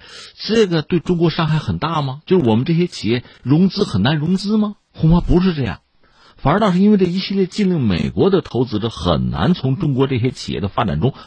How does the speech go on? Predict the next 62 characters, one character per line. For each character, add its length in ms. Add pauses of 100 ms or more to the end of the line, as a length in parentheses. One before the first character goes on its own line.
赚 140
到 100
钱 340
了。 200 (180)
你 100
举 140
个 80
简 180
单 140
的 80
例 120
子， 180
比 100
如 100
说 200 (220)
我 120
们 100
都 100
看 160
好 120
苹 180
果， 240
比 60
如 60
看 180
好 80
美 140
国 120
的 100
波 160
音， 180
比 100
如 120
说 180
啊， 200 (840)
现 120
在 80
不 180
许 160
你 100
买 140
他 120
们 80
的 80
股 160
票 260
了， 140 (200)
那 240
你 200
觉 200
得 120
是 100
他 300
们 80
吃 220
亏 200
还 160
是 100
你 220
吃 200
亏 260
啊？ 160